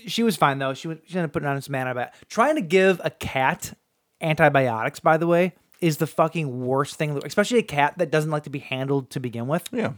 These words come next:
Speaker 1: It's impossible.
Speaker 2: Totally.
Speaker 1: And no one told us to expect when you, when you inject the, uh, the syringe full of shit into its mouth, you know,
Speaker 2: Uh-huh.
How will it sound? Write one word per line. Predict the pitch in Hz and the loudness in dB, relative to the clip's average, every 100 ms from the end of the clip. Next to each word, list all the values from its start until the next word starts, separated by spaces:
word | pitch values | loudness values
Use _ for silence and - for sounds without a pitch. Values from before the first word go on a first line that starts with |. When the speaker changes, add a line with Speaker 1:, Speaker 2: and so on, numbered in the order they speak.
| - - | -12 -4
Speaker 1:
It's | 214 | 0
impossible. | 196 156 170 208 120 - - - | 0 4 4 4 -2 -12 -14 -6
Speaker 2:
Totally. | 208 110 95 - - | -4 -2 -4 -8 0
Speaker 1:
And | 196 220 | 2 6
no | 277 | 6
one | 320 330 | 6 4
told | 240 226 247 | 2 2 4
us | 202 151 | 2 2
to | - | 0
expect | 165 - - 175 - - _ _ _ - | -2 0 2 2 2 -12 _ _ _ -4
when | 202 | 0
you, | 185 143 | 2 2
when | 180 | 0
you | 185 156 131 - - - | 0 -2 -4 -12 -20 -8
inject | 185 156 131 160 185 - | -4 -4 0 0 0 -6
the, | 156 165 160 | -8 -2 2
uh, | 143 131 120 117 - | 4 4 0 -4 -8
the | 139 | -10
syringe | - 160 143 147 170 - | -4 -4 -2 -2 -4 -4
full | 180 143 | -4 -4
of | |
shit | - 175 170 | -4 -4 -4
into | 180 175 | -2 -2
its | 180 190 | -2 -2
mouth, | 185 190 | -4 -2
you | 208 | 0
know, | 110 | 2
Speaker 2:
Uh-huh. | 110 113 | 2 -2